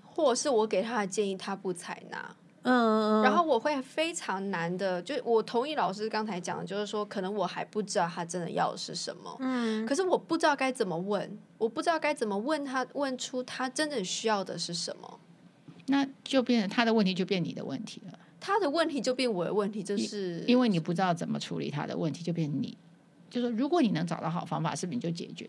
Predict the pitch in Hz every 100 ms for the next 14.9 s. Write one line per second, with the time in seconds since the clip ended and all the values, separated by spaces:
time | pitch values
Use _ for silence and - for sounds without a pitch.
0 | - - - - - - - - - -
1 | - - 202 190 214 277 262 202 175 156
2 | 175 170 170 214 175 165 - - _ -
3 | _ _ _ 190 156 170 190 220 185 156
4 | 180 170 - - - - - - - 254
5 | 277 285 285 254 214 175 170 - 254 220
6 | 214 175 202 233 208 196 185 175 - 302
7 | 302 254 269 202 160 208 185 165 180 180
8 | 208 - - - 170 - - 50 - -
9 | - - - - - - - - - 233
10 | 247 - 208 254 277 294 254 - 175 160
11 | 202 175 165 185 190 147 165 - - -
12 | - - 90 - - - - - - -
13 | - - - _ - _ 208 208 214 240
14 | 247 - 165 208 208 - 196 160